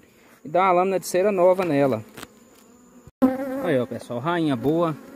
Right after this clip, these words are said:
postura muito bem sequenciada. Aí, ó, nasceram as crias. E aqui, ó, tem ovos, larvas, né?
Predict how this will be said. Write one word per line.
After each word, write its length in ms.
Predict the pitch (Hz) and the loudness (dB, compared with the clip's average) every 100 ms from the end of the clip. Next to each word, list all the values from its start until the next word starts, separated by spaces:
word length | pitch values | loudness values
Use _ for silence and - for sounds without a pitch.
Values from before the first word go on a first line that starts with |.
| - - | -20 0
postura 500 | 196 - - 170 151 | 0 0 -4 0 0
muito 560 | 160 208 240 240 - | 2 2 2 2 -4
bem 280 | 160 143 170 | -4 -2 -2
sequenciada. 1040 | 165 147 - 139 135 - 120 139 165 123 117 - | -4 -8 -6 -6 -6 -6 -4 -2 -2 -6 -10 -4
Aí, 180 | 131 120 | 2 2
ó, 80 | 101 | 2
nasceram 480 | 127 135 139 139 143 | -2 -4 -2 -2 -2
as 160 | 160 - | -2 -6
crias. 540 | 147 165 247 254 - - - - - - - - - - | -6 -4 -4 -6 -10 -20 -20 -20 -20 -20 -20 -20 -20 -18
E 80 | - | -6
aqui, 400 | 156 - 147 254 | -4 -2 0 2
ó, 180 | 180 110 - - - - - - - - - - - - | 2 0 -4 -20 -20 -20 -20 -20 -20 -20 -20 -20 -20 -14
tem 180 | 143 110 | -6 2
ovos, 560 | 139 175 180 156 131 | 4 6 4 0 -6
larvas, 580 | 117 123 151 175 165 135 | -8 -6 -2 0 0 -2
né? 240 | 139 160 | -2 -4